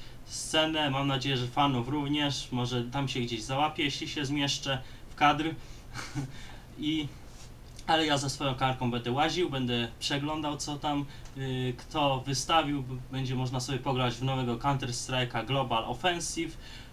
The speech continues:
y, czyli tego powoli zmierzającego od Valve nowego Counter-Strike'a, na który wiele ludzi czeka.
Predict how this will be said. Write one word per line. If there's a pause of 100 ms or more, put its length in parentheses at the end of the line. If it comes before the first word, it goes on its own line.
(120)
y, (160)
czyli
tego
powoli
zmierzającego
od
Valve
nowego
Counter-Strike'a,
na
który
wiele
ludzi
czeka.